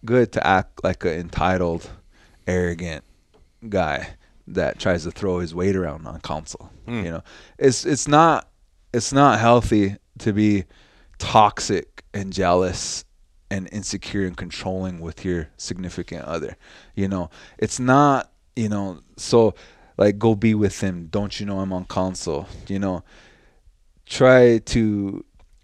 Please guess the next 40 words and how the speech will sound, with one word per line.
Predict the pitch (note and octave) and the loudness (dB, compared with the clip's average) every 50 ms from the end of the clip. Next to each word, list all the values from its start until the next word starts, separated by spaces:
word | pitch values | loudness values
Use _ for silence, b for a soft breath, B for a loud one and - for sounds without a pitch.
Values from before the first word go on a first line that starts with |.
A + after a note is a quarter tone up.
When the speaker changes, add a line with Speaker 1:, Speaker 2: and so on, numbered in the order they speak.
| - - | -16 -6
Speaker 1:
just | G#2 A2+ A2+ A2 - - - - _ _ _ _ _ | -2 0 0 0 0 -4 -8 -12 _ _ _ _ _
keep | - - - A#2+ A#2 A2 G#2+ | -12 -6 -4 -2 -2 -4 -6
things | - - A2+ A2+ A2+ A2 A2 G#2+ F#2 - - - - - _ _ _ _ _ _ | -6 -4 -2 -2 -2 -2 -4 -6 -8 -8 -10 -10 -12 -14 _ _ _ _ _ _
in | G#2 G2 F#2 E2 | -8 -6 -6 -6
balance | C#2+ E2+ E2+ F#2 G2 F2 - - - _ - - - - - _ _ _ | -6 -2 -2 0 -2 -2 -4 -8 -14 _ -14 -14 -14 -16 -18 _ _ _
and | G2 F#2+ F#2 | -12 -10 -6
not | F#2 F#2+ F#2+ F2 - | -4 -4 -4 -4 -6
try | - - G#2+ G2+ G2 | -4 -2 0 0 2
to | F#2+ F2 D2+ - - _ _ _ - - - _ - - | 2 0 0 -2 -6 _ _ _ -20 -20 -20 _ -8 -4
go | - G2 F#2+ F2+ D2+ - A#1+ A#1+ - - | -2 0 0 -2 -4 -8 -12 -18 -18 -14
way | G#2 G#2 G#2+ G#2 G2+ G2 | -2 0 0 2 2 0
over | F#2+ G2+ G2+ G2+ G2 | 0 -2 -2 -4 -4
the | E2+ E2 | -6 -6
top, | - - - F2 F#2 F#2+ F2+ - - _ _ - | -6 -6 -2 0 0 0 0 0 -4 _ _ -18
like, | - C#2+ - - G1+ G#1 - - - | -14 -14 -14 -14 -16 -20 -20 -14 -4
Speaker 2:
Yeah. | G2+ G#2 G2+ | 0 2 2
Speaker 1:
not | F#2+ F2 - | 2 2 0
that | - F2+ D#2+ C#2+ | -2 -2 -2 -2
sacred. | - - C#2+ C2+ - - - - - _ _ _ | -4 -6 -8 -8 -8 -12 -16 -18 -18 _ _ _
Speaker 2:
Yeah. | - F#2+ F#2 F2+ | -4 -2 -2 -2
Speaker 1:
You | G#2+ | -2
know, | G#2 G2+ G2+ G2+ G2+ | -4 -4 -6 -4 -4
like, | G2 G2 G2 - - | -4 -4 -4 -2 -4
it | G2+ | -2
was | G2 G2 F#2+ F2+ | -2 -2 -2 0
always | G2 F#2+ G2+ G#2 G#2 G2+ F#2+ E2 F2+ | 2 2 2 2 2 0 0 -2 -2
a, | F#2+ F2+ D2+ D2 b b b b b b b b b b b b b b b b b _ - | -4 -4 -4 -6 b b b b b b b b b b b b b b b b b _ -10
uh, | G2+ - - - | -8 -8 -6 -6
uh, | C#2 F2 F2+ F2 | -6 -6 -6 -8
my | F2+ E2+ E2+ | -8 -10 -6
dad | - F2+ E2+ F2+ F2+ | -4 -2 0 0 0
would | F2+ F2+ | 0 0
always | F2+ F2 F2+ - | -2 -2 -4 -4
say, | - - F2 D#2 | -4 -2 -2 -2
"Every | G2 G2 G#2 G#2+ | 0 -2 -2 -2
day, | G2+ G#2+ A2 A2 G2 | 0 2 2 2 2
all | F2 F2 F2 F2 | 0 -2 -4 -6
I | F2 | -8
try | E2+ - - F2 E2+ | -8 -6 -6 -6 -6
to, | E2 D#2+ | -6 -8